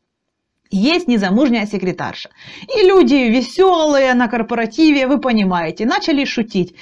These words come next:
«Сережа, давай с нашей секретаршей, там, тю-тю-тю-тю». Ну, такие безобидные, вроде бы, казалось бы, шуточки. Но я вам буду рассказывать не о их отношениях. Я расскажу вам фразу, которую этот Сережа выдал.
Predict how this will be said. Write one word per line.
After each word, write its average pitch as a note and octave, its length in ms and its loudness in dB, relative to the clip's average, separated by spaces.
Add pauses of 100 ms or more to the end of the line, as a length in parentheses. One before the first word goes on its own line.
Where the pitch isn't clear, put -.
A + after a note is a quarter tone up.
(120)
«Сережа, E4+ 560 2
давай F4+ 360 0
с - 60 -10
нашей C#4+ 240 -4
секретаршей, C#4 720 -4
там, A#3 160 -4
тю-тю-тю-тю». A#3+ 460 -8 (500)
Ну, G#4 100 -6
такие E3 540 -4
безобидные, D#4 840 2
вроде C#4 320 0
бы, B3+ 140 0
казалось A3 380 -4
бы, G3+ 120 -2
шуточки. - 680 -10 (460)
Но C4 360 2
я C4+ 140 0
вам C#4 100 0
буду C#4+ 140 2
рассказывать B3+ 640 -4
не A#3+ 120 2
о A#3+ 40 0
их C4 180 -2
отношениях. D#3 640 -10 (300)
Я B3 140 -2
расскажу C#4 340 -4
вам B3+ 160 -2
фразу, B3 480 -4
которую G#3 400 -4
этот G#3 220 -6
Сережа F#3+ 340 -6
выдал. E3+ 400 -8